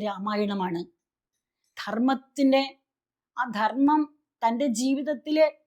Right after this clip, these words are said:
ജനിച്ച നാൾ മുതൽ ആ സ്വർഗാരോഹണം വരെ ധർമ്മത്തില് അടിയുറച്ച് വിശ്വസിച്ച, തൻ്റെ ജീവിതം തന്നെ ധർമ്മം എന്താണെന്ന് കാണിച്ചു തന്ന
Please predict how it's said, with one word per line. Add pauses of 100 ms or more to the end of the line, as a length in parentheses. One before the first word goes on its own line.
(280)
ജനിച്ച (120)
നാൾ (120)
മുതൽ (1160)
ആ (1040)
സ്വർഗാരോഹണം
വരെ (680)
ധർമ്മത്തില് (300)
അടിയുറച്ച്
വിശ്വസിച്ച, (160)
തൻ്റെ (140)
ജീവിതം (100)
തന്നെ (840)
ധർമ്മം
എന്താണെന്ന്
കാണിച്ചു
തന്ന